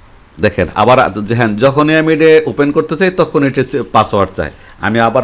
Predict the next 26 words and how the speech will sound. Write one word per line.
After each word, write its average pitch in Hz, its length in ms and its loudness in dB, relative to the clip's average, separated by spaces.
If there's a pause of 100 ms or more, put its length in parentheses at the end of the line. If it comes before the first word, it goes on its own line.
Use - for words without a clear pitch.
পাসওয়ার্ড 104 360 -4
দিয়ে 98 160 -4
ঢুকি, 95 220 -10
হুম, - 720 -16
পাসওয়ার্ড 98 340 0
দিয়ে 92 100 -2
ঢুকলাম, 113 320 2 (840)
ওকে 92 240 -4
করে 92 260 0
দিলাম। 104 180 -2 (1160)
দেখেন 92 280 -6 (540)
এখন 120 160 0
যদি 135 200 2
এটাকে 135 260 2
আবার 139 260 2
প্রোটেকশন 147 420 0
দিতে 147 160 -2
চাই, 185 260 0
এটাকে 123 300 0
সিলেক্ট 123 360 0
করে 127 240 4 (500)
যদি 113 180 2 (180)
এই, 123 80 2 (120)
এই 143 200 4
যে 127 120 2 (100)
প্রোটেকশন, 131 460 0